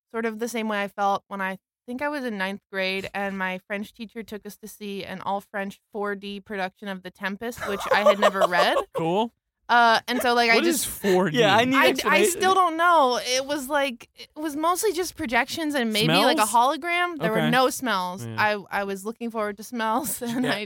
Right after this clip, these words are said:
Speaker 4: did you get sprayed with water?
Speaker 1: <laughs> No, I got
Speaker 4: Oh.
Speaker 1: nothing.
Speaker 4: Okay.
Speaker 1: I just got, like, yeah, it was just, it was just, uh, projection. So, uh, but anyway, yeah, that's what this felt like.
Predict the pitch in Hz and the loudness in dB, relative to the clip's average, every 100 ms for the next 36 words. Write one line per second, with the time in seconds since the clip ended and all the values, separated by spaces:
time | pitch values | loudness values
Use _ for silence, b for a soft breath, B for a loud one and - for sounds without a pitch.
0 | 185 147 117 123 135 135 - - 127 127 | -8 -10 -8 -8 -4 -4 -6 -4 -4 -4
1 | 113 107 113 127 151 139 - 359 349 - | -6 -4 -2 -2 -4 -6 -12 -8 -6 -6
2 | 269 240 - 311 302 285 311 339 254 254 | -6 -8 -8 -2 -2 0 -2 -2 -4 -6
3 | - B B B B 226 254 320 - 302 | -8 B B B B -12 -8 -8 -2 0
4 | 269 262 247 _ 175 170 175 190 - 254 | 0 -2 -4 _ -6 -2 -2 -4 -6 -4
5 | 247 220 - _ - 208 190 165 175 - | -4 -6 -10 _ -10 -8 -8 -10 -18 -12
6 | - - - - - - _ 98 - - | -8 -8 -12 -20 -16 -16 _ -20 -20 -12
7 | 104 98 - - - - - - 269 233 | -8 -8 -8 -10 -10 -8 -10 -2 -2 0
8 | 185 175 156 185 220 - 190 - - - | -4 -4 -6 -6 -10 -16 -18 -14 -14 -14
9 | - | -18